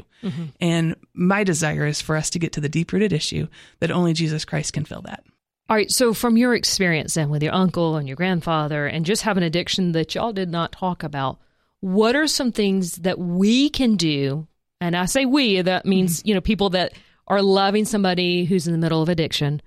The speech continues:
Speaker 1: what are some things that we can be doing right now to help?
Speaker 2: To help, if they don't want the help, there's not much you can do to help. So it's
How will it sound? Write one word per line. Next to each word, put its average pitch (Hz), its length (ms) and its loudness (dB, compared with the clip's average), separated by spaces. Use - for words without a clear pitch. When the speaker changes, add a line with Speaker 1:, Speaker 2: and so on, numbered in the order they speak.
Speaker 1:
what 196 500 4
are 226 100 2
some 220 180 2
things 185 220 2
that - 140 -6
we 180 260 2
can 196 160 0
be 170 80 2
doing 156 200 -2
right 156 140 -2
now 165 180 0
to 139 120 -6
help? - 320 -6
Speaker 2:
To 208 100 0
help, 240 300 2
if 190 140 -2
they 269 120 2
don't 294 160 0
want 233 180 0
the 202 80 0
help, 180 340 -2
there's 202 220 2
not 214 180 0
much 208 200 -2
you 202 60 -2
can 190 160 -2
do 185 140 0
to 196 220 -2
help. 165 260 -8
So 202 280 0
it's 202 240 -2